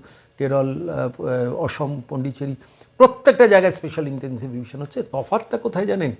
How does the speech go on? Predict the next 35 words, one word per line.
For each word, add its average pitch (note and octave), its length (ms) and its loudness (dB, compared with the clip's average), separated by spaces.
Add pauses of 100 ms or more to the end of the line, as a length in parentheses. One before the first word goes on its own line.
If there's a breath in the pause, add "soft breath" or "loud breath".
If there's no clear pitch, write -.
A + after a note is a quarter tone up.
(360 soft breath)
কোনো A#3 280 4
রাজ্যের G#3 400 4
সরকার B2+ 540 -6
কোটি G#3 340 -6
কোটি A3+ 220 -6
টাকা G3 240 -4
আইনজীবীদের D3+ 480 -2 (420)
পেছনে C#3 320 -10
খরচা - 400 -12
করে A2 160 -14 (560 soft breath)
এই G#3 220 4
জালিয়াতি, D#3 540 2 (500)
মানে, B2 160 -4
এই C#3+ 240 -4
জালিয়াতিকে D#3 720 -2 (420 loud breath)
বাঁচানোর F#3+ 520 6
চেষ্টা - 280 -10
করছেন, B2 280 -10
except C3+ 760 -8
the - 120 -10
state D3 220 -10
of B2 260 -10
West G#2+ 220 -10
Bengal। A#2 260 -12 (680 soft breath)
এই C4+ 200 8
state G3 280 4
of E3 240 -4
West C3+ 200 -8
Bengal-এ C3+ 240 -6
আপনি C3+ 280 -6
যদি C3+ 200 -4
একজন B2 220 -2
নাগরিক A#2 420 -4
হন, C#3 160 -12
একটু F3 200 -8